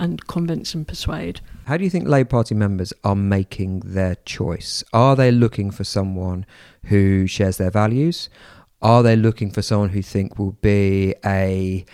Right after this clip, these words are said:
Speaker 2: you know, a, a punchy opposition leader and at least sort of land some blows on the government?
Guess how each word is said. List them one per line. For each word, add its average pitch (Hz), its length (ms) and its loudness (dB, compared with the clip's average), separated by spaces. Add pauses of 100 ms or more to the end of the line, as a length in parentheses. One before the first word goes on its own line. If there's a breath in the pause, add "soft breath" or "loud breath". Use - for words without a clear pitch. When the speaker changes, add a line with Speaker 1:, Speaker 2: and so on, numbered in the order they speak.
(300 loud breath)
Speaker 2:
you 98 100 0
know, 92 180 2
a, 101 240 2
a 107 120 2 (100)
punchy 117 540 0
opposition 117 640 0
leader 120 380 4
and 98 260 0
at 101 100 -4
least 104 220 0
sort - 100 -4
of 98 80 -4
land 104 240 0
some 101 160 -4
blows 113 380 4
on 113 80 4
the 113 80 4
government? 123 380 2